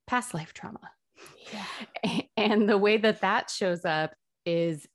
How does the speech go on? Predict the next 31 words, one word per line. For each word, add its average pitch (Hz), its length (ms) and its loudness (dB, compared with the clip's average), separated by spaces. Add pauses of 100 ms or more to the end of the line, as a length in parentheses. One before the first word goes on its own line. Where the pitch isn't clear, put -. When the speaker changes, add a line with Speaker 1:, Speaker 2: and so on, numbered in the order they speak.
(280)
Speaker 1:
usually 208 960 0 (340)
what 190 280 -2
I 202 120 2
see 196 300 -4
is 160 140 -4
it's, - 360 -8 (880)
uh, 160 360 -2 (320)
when 220 540 4
something, 277 960 0 (200)
just 269 180 -4
kind 330 180 0
of 285 80 0
how 247 140 0
you 220 160 2
were 196 80 2
explaining, 175 560 -2
where 156 340 -2
it's - 180 -10
like, 165 140 -6
"Where 208 300 4
is 277 160 0
this 160 180 -4
coming 196 320 0
from? 135 240 -4
Where 156 120 0
are 175 120 0
all 160 180 2
these 180 260 -2 (120)
feelings 165 460 -2
coming 143 320 -8
from?" 254 480 -2